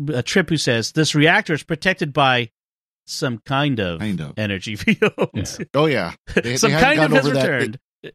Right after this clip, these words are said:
Speaker 2: they hadn't gone over their some kind of addiction yet by this point.
Speaker 1: <laughs> Yes. So, uh, but, uh, they, they get out of the situation when T'Pol stuns the woman.
Speaker 3: The woman's name is Rian,
Speaker 1: Yes.
Speaker 3: and as you mentioned, she's an apothecary, but the reason she's focused on this shop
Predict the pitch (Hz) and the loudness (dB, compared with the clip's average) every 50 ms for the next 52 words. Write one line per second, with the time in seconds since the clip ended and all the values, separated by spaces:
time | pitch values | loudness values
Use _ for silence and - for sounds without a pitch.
0 | _ 156 143 147 170 170 208 202 165 160 156 151 139 151 143 135 131 127 - - | _ 0 0 2 2 2 2 0 0 2 0 0 0 0 0 0 -2 -2 -2 -2
1 | 160 156 156 151 - - 135 135 135 135 127 110 101 98 85 110 98 - - - | -2 -2 -2 -4 -4 -4 -2 0 0 0 0 -2 -2 -4 -2 -4 -4 -4 -4 -4
2 | - 98 98 92 92 90 - - 98 95 87 92 90 - - - 90 85 82 82 | -2 -2 0 0 0 -2 -2 -4 -4 -4 -2 -2 -4 -4 -4 -4 -4 -2 -4 -4
3 | - - - _ _ _ _ _ 196 170 - - 147 - _ 208 202 - - 175 | -8 -12 -20 _ _ _ _ _ -2 -2 -2 -6 -12 -4 _ -2 -2 0 -2 -4
4 | 156 - 139 131 - - - - - - _ _ _ _ _ _ _ _ _ _ | -4 -2 -6 -8 -8 -10 -14 -18 -18 -20 _ _ _ _ _ _ _ _ _ _
5 | _ _ - - 127 143 135 131 - - 139 135 135 131 131 127 123 123 - _ | _ _ -4 0 2 2 2 0 -2 0 0 2 4 4 2 2 0 -2 -10 _
6 | _ _ _ _ _ _ _ _ _ _ _ - 151 135 170 170 151 - - 170 | _ _ _ _ _ _ _ _ _ _ _ -10 -4 0 0 0 0 2 2 2
7 | 156 151 175 190 185 160 165 170 165 185 214 226 226 214 175 - 190 165 185 175 | 4 4 4 2 2 2 -2 0 2 2 2 4 2 2 0 -4 -8 -6 -4 -4
8 | 165 151 - 165 147 139 135 - 147 - 156 147 135 131 123 - - - 151 139 | -4 -2 -2 -4 -4 -4 -4 -4 -4 0 2 2 4 2 2 0 0 2 2 4
9 | 131 131 123 - - - 123 117 117 117 113 117 113 110 - _ _ - 131 120 | 4 2 0 -2 -4 -6 -4 -2 -2 -2 -2 -4 -6 -8 -10 _ _ -6 0 0
10 | 123 120 135 151 156 139 131 107 - 127 120 113 110 101 90 87 95 98 98 95 | 2 4 4 4 4 4 2 2 2 2 2 2 2 2 0 0 0 2 2 2
11 | 92 98 98 104 113 127 147 151 - - - 95 92 90 92 92 92 90 90 92 | 2 2 2 2 2 2 2 0 0 -2 0 2 2 4 4 2 2 2 2 2
12 | 95 92 87 90 - - 110 101 98 104 104 104 107 104 - 110 98 - - 117 | 0 0 0 -2 -2 0 0 0 2 2 0 0 0 0 0 0 0 0 0 0
13 | 101 95 107 98 - - 104 98 98 - 110 - - 113 104 104 98 95 98 95 | 0 0 0 -2 0 0 0 0 0 0 -2 -2 0 0 2 2 2 0 0 0
14 | 101 92 - 110 107 123 156 190 180 147 139 117 113 - - 120 104 95 - - | -2 -2 -2 -2 0 0 0 0 2 2 0 0 0 0 0 0 0 0 -2 0
15 | - 135 135 131 - 120 101 - - 113 98 98 92 85 - - - - 147 143 | 0 0 0 0 -2 -2 -2 -2 -2 0 0 0 0 0 -2 -2 -2 0 0 0
16 | 123 101 92 - - | 0 0 -2 -4 -6